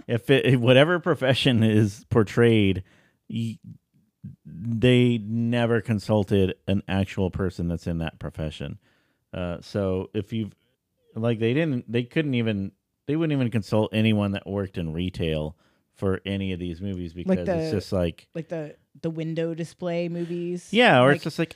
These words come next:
Speaker 1: "Oh, a kid, here, have all these, they're all free."
Speaker 2: What are we gonna do?
Speaker 1: <laughs>
Speaker 2: Oh yeah, like the cookie movie
Speaker 1: Yeah.
Speaker 2: we just watched. Yeah, it's like A Very Sweet Christmas or something like that. Like, they gave away a shitload of cookies.
Speaker 1: Yeah.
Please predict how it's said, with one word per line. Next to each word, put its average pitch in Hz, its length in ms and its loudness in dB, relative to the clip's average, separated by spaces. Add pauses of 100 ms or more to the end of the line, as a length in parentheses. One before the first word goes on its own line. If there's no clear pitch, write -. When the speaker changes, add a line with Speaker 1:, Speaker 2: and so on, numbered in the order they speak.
Speaker 1:
"Oh, 262 160 6
a 233 80 4
kid, 240 300 2
here, 190 520 2 (200)
have 254 280 0
all 233 160 4
these, 190 400 -2
they're 220 220 2
all 196 120 4
free." 117 600 0 (260)
Speaker 2:
What 320 160 0
are 370 60 0
we 370 120 2
gonna 339 220 -2
do? 311 440 2
Speaker 1:
<laughs> - 40 -18
Speaker 2:
Oh 262 140 6
yeah, 294 160 2
like 254 160 0
the 202 80 -2
cookie 262 300 -4
movie 165 260 -4
Speaker 1:
Yeah. 147 100 2
Speaker 2:
we 151 80 0
just 147 200 -6
watched. 143 440 -8 (360)
Yeah, 175 380 -2
it's 185 140 -4
like 196 120 2
A 165 40 6
Very 160 280 4
Sweet 170 240 -2
Christmas 175 460 -2
or 180 40 -6
something 185 280 0
like 180 100 2
that. 180 200 2
Like, 170 200 -2
they 170 100 0
gave 170 180 2
away 170 200 4
a 147 80 2
shitload 165 420 -8
of 147 80 -10
cookies. 165 420 -6
Speaker 1:
Yeah. 120 280 0